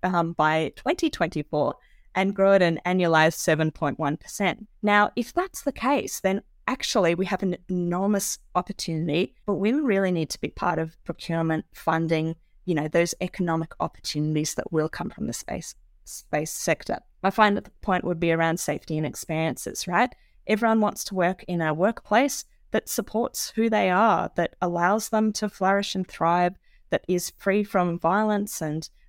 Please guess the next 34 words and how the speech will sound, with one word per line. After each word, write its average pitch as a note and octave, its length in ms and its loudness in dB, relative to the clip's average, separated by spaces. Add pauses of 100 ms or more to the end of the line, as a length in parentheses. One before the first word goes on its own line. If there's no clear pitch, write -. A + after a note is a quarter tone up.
abuse A#3 480 0
and E3 120 -2
discrimination G#3+ 800 2
and F3 140 -4
harassment. G3 600 0 (240)
So G3 340 6
I'd G#3 160 2
hope A3+ 320 2
that - 180 -4
that E3+ 160 0
would E3+ 140 -4
be D#3+ 400 -2
really D#3 220 2
normalized. D3+ 880 -2 (260)
And G3 140 2
I G3+ 60 0
think A3 360 -2
that - 180 0 (300)
data G#3+ 320 6
is G3+ 180 0
going E3+ 220 2
to F3+ 100 -4
be F3 160 -2
the E3 140 -2
way E3 340 -2
that - 220 -4
we F3+ 120 -4
help - 360 -4
to - 140 -6
get - 320 -6
to - 100 -8
this D#3+ 240 -4
utopian D#3+ 640 -2
future, D#3 540 -4